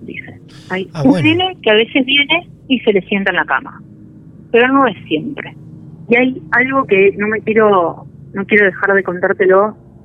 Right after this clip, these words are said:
Speaker 1: que es una peculiaridad bastante extraña que me pasa,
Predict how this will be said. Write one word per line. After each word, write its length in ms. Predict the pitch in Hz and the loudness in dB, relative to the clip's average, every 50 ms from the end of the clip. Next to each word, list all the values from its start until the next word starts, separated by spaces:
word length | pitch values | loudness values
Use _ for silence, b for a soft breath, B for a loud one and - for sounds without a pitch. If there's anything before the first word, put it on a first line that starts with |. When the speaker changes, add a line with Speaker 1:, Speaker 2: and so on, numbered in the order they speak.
| - - - - - | -20 -20 -20 -6 2
Speaker 1:
que 140 | - 208 214 | 4 4 4
es 60 | 220 - - - - - - | 2 -2 -10 -20 -18 -10 -4
una 200 | 269 269 285 262 | 0 2 2 2
peculiaridad 840 | 226 - - - - 214 196 190 185 180 185 180 185 170 175 180 196 - - | 0 -2 -4 -2 2 2 4 4 4 4 4 4 4 4 2 0 -2 -8 -12
bastante 460 | - 180 170 - - 233 247 233 233 | -10 -10 -8 -6 -6 -4 -2 -2 -2
extraña 520 | 220 - - 202 190 185 185 190 214 269 277 B B B B B B B B B B - | -2 -4 -4 -2 -2 -2 -2 -2 -6 -6 -6 B B B B B B B B B B -2
que 120 | 190 180 | 0 0
me 120 | 175 170 165 | 0 0 -2
pasa, 420 | 180 175 170 - - - 240 285 | -2 -4 -4 -4 -4 -4 -4 -4